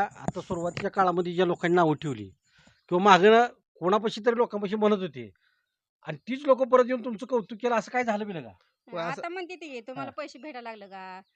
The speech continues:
Speaker 1: हं.
Speaker 3: तुम्ही आता लय स-, फेमस झालाय, तुमचं लय चर्चा चालू आहे."
Speaker 2: आता
Speaker 3: म्हणजे आता
Speaker 2: आमचं,
Speaker 3: त्यांना कळायला
Speaker 2: आमचं
Speaker 3: लागलं ना.
Speaker 2: व्हिडिओ जर व्हायरल झालं,
Speaker 1: हं.
Speaker 2: मग त्यांनी काय केलं, असं एकमेकाला आमच्या भोवती असं लोकांना, "ही कोण आहे तुमच्यातली, ती कोण आहेत?"
Speaker 1: हं.
Speaker 2: तर ती आता सांगायला नावं ठेवणार, "हे आमचा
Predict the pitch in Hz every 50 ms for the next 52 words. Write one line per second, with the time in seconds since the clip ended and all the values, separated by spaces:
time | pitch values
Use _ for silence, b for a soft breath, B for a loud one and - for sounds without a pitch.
0 | _ - 117 104 92 - 240 240 247 254 254 240 240 233 247 247 240 233 226 220
1 | 214 208 196 220 214 220 233 269 285 285 269 262 254 233 240 226 214 202 196 -
2 | 269 277 247 233 208 214 302 269 214 208 202 202 202 202 262 254 233 - 233 240
3 | 247 240 - 262 220 _ 226 196 - 233 220 202 190 185 185 165 - _ _ _
4 | _ _ _ _ - - 165 180 190 226 262 196 - 208 233 330 269 247 - 247
5 | 220 175 185 185 170 - 220 214 220 220 220 226 208 220 226 220 220 220 185 175
6 | 190 185 180 196 151 127 120 107 117 123 113 101 95 95 _ 156 160 165 160 _
7 | 180 190 196 208 190 214 208 185 180 175 170 175 196 202 160 175 - 185 190 185
8 | - 180 180 185 185 175 180 185 185 190 185 160 180 175 175 185 170 139 160 165
9 | 175 175 175 - - 131 - 165 160 160 - 151 156 143 - 202 - - 196 208
10 | 196 180 151 165 156 143 - 143 135 143 - 185 175 - 180 170 156 139 147 -
11 | 123 113 101 98 b b b b b _ 220 196 - - 262 269 247 226 202 175
12 | - 269 226 262 262 233 233 233 233 233 240 226 214 208 202 196 196 190 175 165
13 | 165 190 202 202 185 - 208 196 196 185